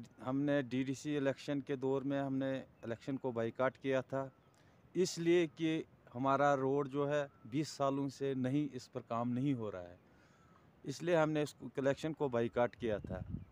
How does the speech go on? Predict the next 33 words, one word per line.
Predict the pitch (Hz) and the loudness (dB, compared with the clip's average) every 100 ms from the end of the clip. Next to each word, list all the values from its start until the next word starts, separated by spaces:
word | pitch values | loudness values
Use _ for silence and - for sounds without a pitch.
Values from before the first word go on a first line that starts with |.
| - - - - - - - - - - 123 - | -18 -16 -14 -10 -10 -10 -12 -16 -12 -8 -8 -2
तो | 120 113 - | -2 -2 0
फिर | 143 147 | 2 2
हमारा, | 143 143 147 151 139 | 2 4 6 4 0
हमारा, | 139 143 151 147 | 0 4 4 4
हमने | 160 156 | 0 0
डीसी, | 139 135 147 135 127 143 131 131 | 0 -2 -4 -6 -4 0 2 2
additional | 135 135 160 | 0 -2 -2
डीसी | 151 143 147 | -2 -4 0
साहब | 151 147 | 4 4
ने | 147 | 2
हमारे | 143 139 143 143 | 2 2 2 2
साथ | 147 143 123 | 2 2 4
वादा | 127 120 165 | 4 8 6
किया। | - 143 139 131 - - - - - - | 6 2 4 2 -2 4 6 8 8 8
वादा | - 127 135 156 | 8 8 8 6
करने | - 151 - - | 8 8 8 10
के | 147 | 10
बाद | 135 135 143 151 | 10 10 10 8
अभी | - 143 147 190 | 6 2 4 4
तक | - 139 143 - | 8 10 8 6
हमारा | 131 135 135 139 143 | 4 6 8 8 6
काम | - 123 131 147 165 - - - - - - - - - - - | 4 4 6 6 4 2 0 2 4 6 6 4 0 -6 -10 -2
नहीं | 131 175 151 | 4 6 6
हुआ। | 120 95 80 - - - - - - - - - - - _ - 101 | 4 2 -2 -10 -20 -20 -20 -20 -20 -20 -20 -20 -20 -20 _ -20 0
ये | 139 180 | 4 6
पता | 180 175 185 | 6 8 8
नहीं | 190 | 6
काम | 170 160 180 170 | 4 6 6 6
क्यों | 185 180 | 6 6
नहीं | 190 | 6
हो | 180 175 | 8 8
रहा | 175 175 | 8 8
है, | 180 175 | 6 0